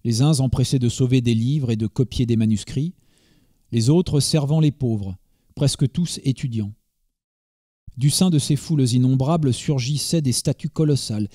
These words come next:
élevées par eux. À la lueur fantastique, projetée par un luminaire aussi grand que le soleil, je lus sur le socle de ces statues science, histoire,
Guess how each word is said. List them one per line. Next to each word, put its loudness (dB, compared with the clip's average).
élevées 2
par -8
eux. -12
À 0
la 4
lueur 4
fantastique, -2
projetée 0
par -2
un 2
luminaire 4
aussi -4
grand 2
que 0
le 2
soleil, 0
je 4
lus 6
sur 2
le 6
socle 0
de 4
ces 0
statues -2
science, -4
histoire, -4